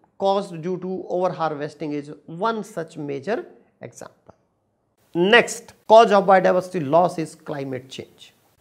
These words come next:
Climate decides the disruption of species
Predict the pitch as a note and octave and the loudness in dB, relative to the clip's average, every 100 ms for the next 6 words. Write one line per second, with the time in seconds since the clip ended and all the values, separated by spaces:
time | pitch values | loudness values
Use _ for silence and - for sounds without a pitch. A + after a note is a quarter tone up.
0 | - G#3 C4 C#4 D4 D4 E3 D3 F#3+ A3 | 2 6 8 8 4 4 -4 -2 2 4
1 | A3 F3 - - D#3+ D3+ D#3+ G3 A3+ A#3 | 4 4 -2 -6 -4 -4 -4 2 2 2
2 | A#3+ F#3+ F3+ - - G#3 - D3 D3 | 0 2 -2 -8 -8 -6 -6 -10 -10